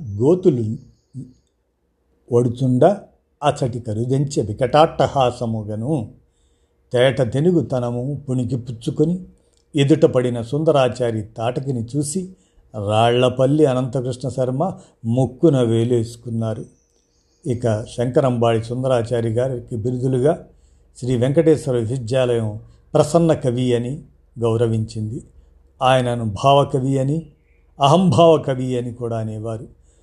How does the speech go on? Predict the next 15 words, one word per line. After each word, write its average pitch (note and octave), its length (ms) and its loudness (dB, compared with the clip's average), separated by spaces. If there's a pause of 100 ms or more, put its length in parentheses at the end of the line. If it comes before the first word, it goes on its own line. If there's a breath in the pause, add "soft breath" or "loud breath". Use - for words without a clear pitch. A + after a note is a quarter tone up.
(200)
సుందర D#3 380 4
కవి A#2+ 300 -2
అన్నది A#2+ 520 -4 (140)
ఆయన A2+ 260 -4
మరో A2 340 0
పేరు. A#2 340 0 (580)
ప్రముఖ C3 320 0
రచయిత B2 680 0
శంకరంబాడి B2 800 -2
సుందరాచారి A#2+ 720 -2
గారి C#3 280 0 (1900)
నలభై A#2+ 420 2
ఐదో B2+ 340 4
వర్ధంతి B2+ 440 -2
నివాళిగా C3+ 600 4